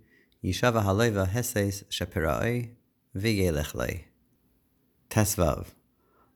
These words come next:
האומר לחברו, "מה נא יש לי בידך?" והלא אומר,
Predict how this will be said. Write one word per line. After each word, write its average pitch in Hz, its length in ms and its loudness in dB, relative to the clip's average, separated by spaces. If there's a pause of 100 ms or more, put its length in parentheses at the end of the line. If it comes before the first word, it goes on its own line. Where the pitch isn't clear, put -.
האומר 131 400 4
לחברו, 92 680 0 (580)
"מה 117 200 4
נא 117 100 2
יש 104 340 0
לי 101 100 2
בידך?" 85 460 -2 (720)
והלא 101 380 4 (140)
אומר, 92 260 0